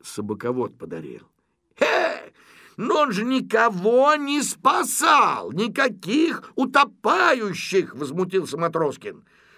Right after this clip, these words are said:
«Зато меня самого спасали», отвечает Шарик. «Я сам был утопающим, мне за это медаль надо». Тут Печкин вмешался. «А где это вот, э, моя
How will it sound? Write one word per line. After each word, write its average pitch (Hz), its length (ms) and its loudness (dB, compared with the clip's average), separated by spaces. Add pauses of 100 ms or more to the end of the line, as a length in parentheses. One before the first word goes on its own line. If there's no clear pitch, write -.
(160)
«Зато 220 300 0
меня 269 540 4 (200)
самого 233 520 4
спасали», 233 560 2
отвечает 226 500 -2
Шарик. 220 460 0 (340)
«Я 220 140 2
сам 254 320 2
был 262 140 2
утопающим, 240 840 0
мне 220 280 2
за 269 120 0
это 277 260 -2
медаль 285 400 2
надо». 277 360 0 (1000)
Тут 127 280 -6
Печкин 113 400 -4
вмешался. 107 760 -6 (400)
«А 147 300 2 (560)
где 110 580 -2 (880)
это 113 200 -8
вот, 110 220 -10 (120)
э, 104 260 -8
моя 117 540 -6